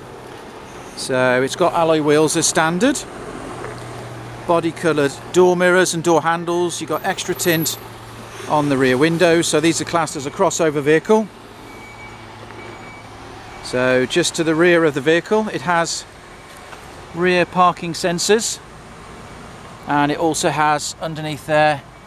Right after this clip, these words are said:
is a rear camera. So nice boot size, sixty forty split seats as well.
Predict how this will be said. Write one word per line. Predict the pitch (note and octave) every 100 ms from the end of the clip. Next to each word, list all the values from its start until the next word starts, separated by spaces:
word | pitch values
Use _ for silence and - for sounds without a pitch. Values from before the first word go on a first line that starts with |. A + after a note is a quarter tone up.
| - -
is | D3 C#3+
a | D3 C#3+
rear | C#3 D3+ C3+
camera. | - E3 D3 C#3+ E3+ - - - - - - - - - - - - - - - - - - - - -
So | - D3 C#3+ C#3 C#3 C3 - - - - - - - - - - - - -
nice | F3+ F#3 F#3 - - - - - - - - - -
boot | F3 F3+ -
size, | - F#3+ A3 C4+ - - - - - - -
sixty | - - G3 G3+
forty | F#3 G3 F3+ F3+
split | - F3 -
seats | - D#3+ - -
as | C#3 B2+
well. | D#3 E3+ F3